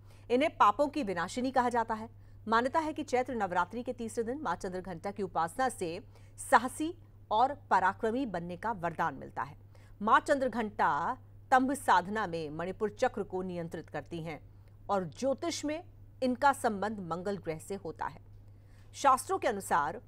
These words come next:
मां चंद्र घंटा ने राक्षसों के संहार के लिए अवतार लिया था। इनमें ब्रह्मा, विष्णु और महेश तीनों देवों की शक्तियां समाहित हैं।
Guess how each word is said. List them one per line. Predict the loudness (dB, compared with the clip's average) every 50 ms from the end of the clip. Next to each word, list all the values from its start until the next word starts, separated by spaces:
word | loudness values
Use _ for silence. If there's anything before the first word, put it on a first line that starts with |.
| -10
मां | 0 4 4 4 4
चंद्र | 4 4 2 4 4 2
घंटा | 0 0 -4 -6 -2 0 0 0
ने | 2 0 0
राक्षसों | 2 2 2 2 0 -4 -6 0 2 2 2
के | 2 0 -2
संहार | 0 0 -2 -4 -2 0 2 4 4 4
के | 2 -2 -4
लिए | -4 -6 -8 -10 -12 -16 -18 -20 -20 -6 -2 -2
अवतार | -2 2 4 4 4 4 4
लिया | 0 -4 -4 -6 -6
था। | -6 -8 -10 -10 -12 -16 -20 -20 -20 -20 -10 -4
इनमें | -2 0 4 8 8 8 8 6
ब्रह्मा, | 2 2 2 2 2 2 2 2 0
विष्णु | 0 -2 -4 -4 -4 -4 -4 -2 0
और | 2 2 2
महेश | 0 -2 -4 -4 -2 -2 -2 -2 -4 -8 -14 -12 -6
तीनों | -4 -2 -2 -2 -2 -2 -4
देवों | -4 -4 -2 -2 0 0 0 -2
की | -4 -6 -10 -10 -10 -8
शक्तियां | -8 -6 -6 -6 -6 -8 -10 -12 -12 -10 -10 -12 -14 -16 -20 -20 -20 -20 -20 -20 -18 -16 -6 -2
समाहित | 0 0 0 -2 -4 -6 -10 -14
हैं। | -16 -18 -18